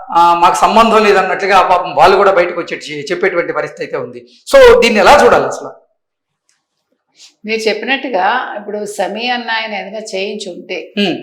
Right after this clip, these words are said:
Speaker 2: ఆమ్, ఇప్పుడు రంజాన్ మాసం మీరు, మీరు అన్నట్టుగా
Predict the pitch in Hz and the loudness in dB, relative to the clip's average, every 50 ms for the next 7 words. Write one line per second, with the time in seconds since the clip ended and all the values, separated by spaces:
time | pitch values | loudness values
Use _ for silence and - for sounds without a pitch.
0 | - - - _ _ _ _ _ _ _ - - 220 220 220 285 285 285 277 247 | -14 -20 -20 _ _ _ _ _ _ _ -12 -10 -10 -10 -10 -12 -14 -14 -12 -12
1 | 240 240 - - 277 277 240 220 208 208 214 214 254 262 262 254 233 208 202 196 | -12 -8 -6 -4 -2 -2 0 -2 -2 -4 -4 -2 -2 -2 -2 -2 -4 -6 -8 -8
2 | - 156 151 156 156 156 151 156 151 147 175 185 180 180 170 165 160 175 175 165 | -10 -14 -12 -12 -12 -14 -14 -18 -20 -20 -20 -20 -18 -14 -12 -10 -10 -10 -12 -14
3 | - 165 147 143 | -14 -14 -14 -14